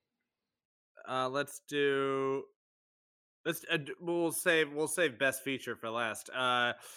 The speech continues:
twenty twenty-one resolution. Um, I didn't, I didn't listen to the resolutions you guys made last year. I know mine was to beat all the Dark Souls games again, or finish three, beat Sekiro again, and beat one again,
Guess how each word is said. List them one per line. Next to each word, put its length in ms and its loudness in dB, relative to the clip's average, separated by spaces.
twenty 300 2
twenty-one 800 2
resolution. 720 -2
Um, 420 -4
I 160 6
didn't, 340 2
I 140 6
didn't 200 6
listen 320 -2
to 80 0
the 80 -2
resolutions 600 0
you 120 -2
guys 220 0
made 240 0
last 320 -2
year. 180 0
I 120 -4
know 120 -2
mine 400 2
was 240 -6
to 300 -4
beat 200 -2
all 160 0
the 100 -10
Dark 200 -2
Souls 260 -6
games 280 -6
again, 480 -2
or 140 -6
finish 440 2
three, 320 2
beat 300 -2
Sekiro 540 0
again, 380 0
and 160 -8
beat 220 0
one 220 4
again, 400 -2